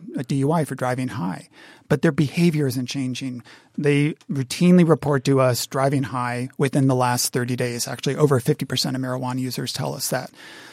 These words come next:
So we wanted to take a step back and do the cannabis conversation, go into the community and talk to the community, especially marijuana users, on why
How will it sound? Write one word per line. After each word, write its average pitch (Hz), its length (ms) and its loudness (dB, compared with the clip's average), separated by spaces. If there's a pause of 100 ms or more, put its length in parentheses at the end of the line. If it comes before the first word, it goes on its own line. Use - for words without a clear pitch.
(120)
So - 180 4
we 180 160 6
wanted 202 280 6
to 147 60 2
take 160 200 2
a 143 40 2
step 135 220 -2
back 131 300 -6
and 131 120 -6
do 156 140 2
the 147 100 4
cannabis 143 400 2
conversation, 135 600 -2
go 147 160 0
into 165 120 2
the 147 120 -4
community 147 460 -2
and 131 140 -4
talk - 300 -2
to 165 100 -2
the 139 120 -2
community, 131 480 -4
especially 151 420 -4
marijuana 131 460 0
users, 131 400 -2
on 127 260 -2
why 135 480 2